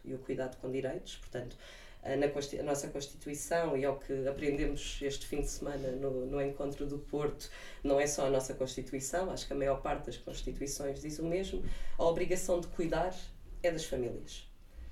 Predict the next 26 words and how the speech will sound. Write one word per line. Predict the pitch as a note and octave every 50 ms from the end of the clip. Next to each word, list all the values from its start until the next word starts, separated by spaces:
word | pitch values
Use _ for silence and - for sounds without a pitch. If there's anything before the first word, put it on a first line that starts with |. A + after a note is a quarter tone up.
| - - -
E, | - C#3+
portanto, | - - C#3+ C#3+ - D3+ D#3 D#3 D3+ - F3 E3+ E3+ -
o |
Estado | - - - - E3+ E3 E3 E3
consegue | - - E3 D#3+ D#3+ - - D#3+ D#3+ D#3+ E3+
aqui | E3+ E3+ - - F#3
lavar | F3+ F3 E3 E3 E3 D#3
as | D#3+ D#3+ D#3 -
mãos | E3 D#3 D#3 D#3 D#3+ E3 D#3+ - -
de, | - D#3 D#3 D#3+ D#3 D3+
de | D3+ - D#3+
tudo | D#3 - E3 D#3+ D#3+ D#3+
o |
que | - - -
para | - F#3 F3+ E3+ E3
nós | D#3 D#3 D#3+ E3+ - - - - - - - - - - -
é | -
uma | E3+ E3 E3
obrigação | D#3 D3+ C#3 D3 D3 - - D3 C#3
do | C#3+
Estado. | - - - C3+ B2+ B2 -
Aliás, | - C3+ C#3 C3 C3 -
nós | C3+ C3+ C3
costumamos | - - - D#3 D3 C#3+ C3+
dizer | - D3+ D#3 D3+ - D#3 D#3 D#3 - - -
que | F3 E3 E3 F3 E3+